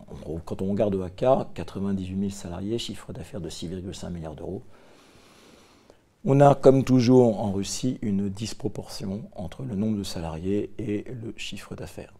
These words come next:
Si on regarde Boeing, c'est cent quarante mille salariés, mais c'est soixante-dix-huit milliards d'euros de chiffre d'affaires. Et puis si on regarde Dassault Aviation, ben, c'est, euh,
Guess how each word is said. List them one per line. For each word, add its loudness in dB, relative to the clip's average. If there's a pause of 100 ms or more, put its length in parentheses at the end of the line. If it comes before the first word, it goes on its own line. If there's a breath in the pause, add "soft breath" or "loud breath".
(100)
Si -14
on -10
regarde -12
Boeing, -4 (260)
c'est -10
cent -8
quarante -8
mille -10
salariés, -8 (140)
mais -10
c'est -12
soixante-dix-huit -8
milliards -8
d'euros -10
de -14
chiffre -16
d'affaires. -14 (800 loud breath)
Et -4
puis -8
si -10
on -8
regarde -6
Dassault -10
Aviation, -8 (140)
ben, -20 (360)
c'est, -6
euh, -10